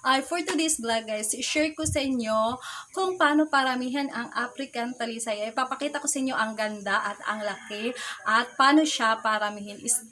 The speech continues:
mahal din siya na halaman, guys. Ah, et-, ito siya, oh, it-,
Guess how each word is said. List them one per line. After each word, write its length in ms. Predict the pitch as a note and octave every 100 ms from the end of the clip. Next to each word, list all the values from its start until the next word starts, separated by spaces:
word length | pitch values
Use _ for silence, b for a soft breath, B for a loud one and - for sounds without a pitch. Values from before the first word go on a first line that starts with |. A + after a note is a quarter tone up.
| C4
mahal 320 | D4+ G4 E4
din 120 | E4
siya 200 | D#4 C#4
na 160 | C4 B3
halaman, 400 | B3 A3+ A#3 A3+
guys. 240 | G#3+ A3 - B B B - -
Ah, 320 | A#3 A3 A3 -
et-, 160 | D#4
ito 240 | D#4+ F#4 F#4+
siya, 240 | - A3
oh, 80 | A3+
it-, 240 | B3 -